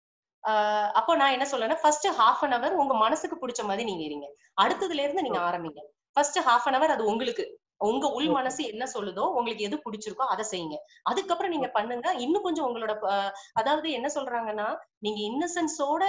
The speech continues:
Speaker 1: இன்டெலிஜென்ஸ் apply பண்ணும்போது happiness நல்லா இருக்கும், உங்க production of ஒர்க்கும் ரொம்ப நல்லா இருக்கும். So, அதை நீங்க
Speaker 2: ஓகே.
Speaker 1: செய்யலாம்.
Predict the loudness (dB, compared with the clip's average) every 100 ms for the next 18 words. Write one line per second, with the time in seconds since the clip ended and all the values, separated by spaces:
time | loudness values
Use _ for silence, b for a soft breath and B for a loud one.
0 | -2 -6 -6 -4 -4 -4 -4 -6 -4 -6
1 | -6 -6 -4 -6 -4 -4 -4 -2 -4 -4
2 | -4 -2 -4 -2 -2 -2 -6 -6 -4 -4
3 | -6 -2 -2 -2 -2 -2 -2 -2 -4 -6
4 | -8 -16 _ _ _ _ 2 4 4 2
5 | 0 -2 -4 -8 -10 -12